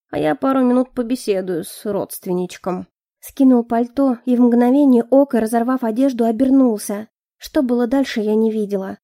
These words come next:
Алекс подхватил меня на руки и, бросив за спину "Не задерживайся", вошел в двери "Ласточки".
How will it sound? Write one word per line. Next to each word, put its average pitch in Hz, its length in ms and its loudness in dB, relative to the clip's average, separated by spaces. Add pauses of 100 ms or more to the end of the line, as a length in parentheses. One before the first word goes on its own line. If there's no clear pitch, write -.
(220)
Алекс 277 340 0
подхватил 240 500 -2
меня 226 240 4
на 262 200 2
руки 220 340 -4 (100)
и, 226 100 -6
бросив 262 340 -2
за 226 160 -4
спину 226 460 0 (200)
"Не 214 160 0
задерживайся", 202 800 -2 (260)
вошел 262 440 0
в 240 60 -4
двери 240 240 2
"Ласточки". 214 760 -4